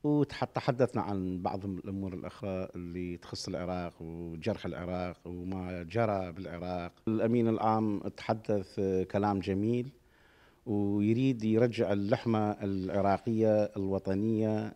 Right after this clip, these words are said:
والرجل حسب كلامه هو صادق طبعًا، آه، يريد السنة والشيعة واليزيدية والصابئة والأكراد كلهم يرجعهم للحظ من الوطن وتحت علم العراق. حقيقة كلامه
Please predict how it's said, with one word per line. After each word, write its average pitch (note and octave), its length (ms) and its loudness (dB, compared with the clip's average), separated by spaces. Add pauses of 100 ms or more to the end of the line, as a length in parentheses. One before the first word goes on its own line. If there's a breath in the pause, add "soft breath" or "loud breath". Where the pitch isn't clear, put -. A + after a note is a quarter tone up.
(120)
والرجل G#2 920 0
حسب - 320 -2 (100)
كلامه G#2 520 2
هو G2 300 -4
صادق A2+ 440 4
طبعًا، E2 400 -6 (880 soft breath)
آه، G#2 140 2
يريد A2 420 4
السنة G2+ 800 2
والشيعة G2 920 0
واليزيدية G2 840 0
والصابئة G2 1000 0 (520 soft breath)
والأكراد G2 680 0
كلهم G#2 680 -2
يرجعهم G2+ 880 -2
للحظ F#2+ 600 -4
من F#2+ 300 -2
الوطن G#2 640 0
وتحت F2+ 520 -6
علم F#2+ 300 -4
العراق. F#2+ 460 -4
حقيقة F#2 640 -6
كلامه F2+ 580 -4